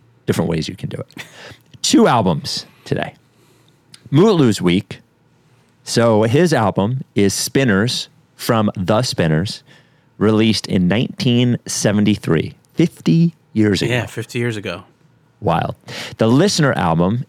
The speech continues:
Speaker 1: is Zach Bryan's self-titled album, which came out this year,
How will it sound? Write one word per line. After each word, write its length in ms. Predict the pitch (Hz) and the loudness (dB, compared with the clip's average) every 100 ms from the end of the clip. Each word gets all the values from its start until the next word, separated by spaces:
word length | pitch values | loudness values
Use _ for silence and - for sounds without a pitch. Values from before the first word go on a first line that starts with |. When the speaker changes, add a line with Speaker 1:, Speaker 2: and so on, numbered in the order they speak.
| - | -2
Speaker 1:
is 160 | 117 | -2
Zach 380 | 98 123 135 139 | 0 0 0 -2
Bryan's 560 | 120 113 113 107 104 - | -2 0 0 0 -2 -4
self-titled 580 | - 143 160 113 87 78 | -2 0 0 -2 0 0
album, 340 | 76 69 82 104 | 0 0 -2 -4
which 200 | - - | -6 -4
came 260 | - 101 | 0 2
out 220 | 90 85 - | 2 0 -4
this 480 | 92 80 117 131 - | -8 -2 -2 0 0
year, 300 | 73 76 | 0 0